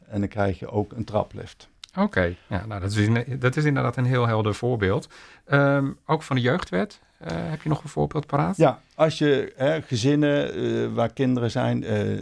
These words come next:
Speaker 1: nou, er gebeuren heel vaak, hebben, hebben gezinnen, eh, eh, opvoedproblemen bijvoorbeeld, of andere problemen met, eh, bijvoorbeeld hun kinderen die, nou, eh, een vorm van autisme hebben of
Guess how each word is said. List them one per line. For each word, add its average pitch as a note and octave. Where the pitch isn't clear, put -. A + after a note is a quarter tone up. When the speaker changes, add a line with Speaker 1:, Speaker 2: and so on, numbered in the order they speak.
Speaker 1:
nou, A2
er -
gebeuren G#2
heel A2
vaak, G2
hebben, G2+
hebben G#2+
gezinnen, G#2+
eh, G#2+
eh, G2
opvoedproblemen C#3+
bijvoorbeeld, C3
of G#2
andere C#3
problemen B2
met, G2
eh, G2
bijvoorbeeld G2
hun G#2
kinderen G#2
die, G2+
nou, F#2
eh, -
een G2
vorm G2
van G#2
autisme B2+
hebben B2
of -